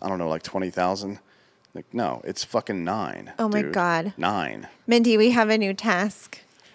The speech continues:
Speaker 2: We're gonna do that. We're gonna walk around Portland and ask. Did you hear that? We're
Speaker 1: Yeah,
Speaker 2: gonna
Speaker 1: dress like liberals
Speaker 2: We're gonna dress
Speaker 1: or
Speaker 2: like
Speaker 1: whatever that
Speaker 2: liberals. We're
Speaker 1: means.
Speaker 2: gonna walk around Portland and ask how many people die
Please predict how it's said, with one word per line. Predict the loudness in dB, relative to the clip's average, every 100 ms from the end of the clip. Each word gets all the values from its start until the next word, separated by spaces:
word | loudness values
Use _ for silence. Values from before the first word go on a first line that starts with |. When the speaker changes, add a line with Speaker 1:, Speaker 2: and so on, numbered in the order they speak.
| -20 -12 -2
Speaker 2:
We're | 0
gonna | 0 0
do | -2 0
that. | 4 4
We're | 2
gonna | 2 2
walk | 4 4 4
around | 2 2 2
Portland | 0 0 0 -2
and | -2
ask. | 0 0 -2 -12 -18 _ _ _ -20 -20 -20 _
Did | -8 -2
you | 0
hear | 0
that? | 2 0 -2 _ _ _ -20 -20 -20 -6 2
We're | 6
Speaker 1:
Yeah, | 8 8
Speaker 2:
gonna | 8
Speaker 1:
dress | 8 8
like | 6 4
liberals | 2 2 -2 -2 -2
Speaker 2:
We're | 4 6
gonna | 6 6
dress | 6 4 6
Speaker 1:
or |
Speaker 2:
like | 6
Speaker 1:
whatever | 6 4
that | 6
Speaker 2:
liberals. | 6 4
We're | 4
Speaker 1:
means. | 4
Speaker 2:
gonna | 4 4
walk | 4 2
around | 0 2
Portland | 0 2 2
and | 4
ask | 2 0 -2
how | 0 0
many | 0 -2
people | -2 0 2 0 -2 -10 2
die | 4 6 4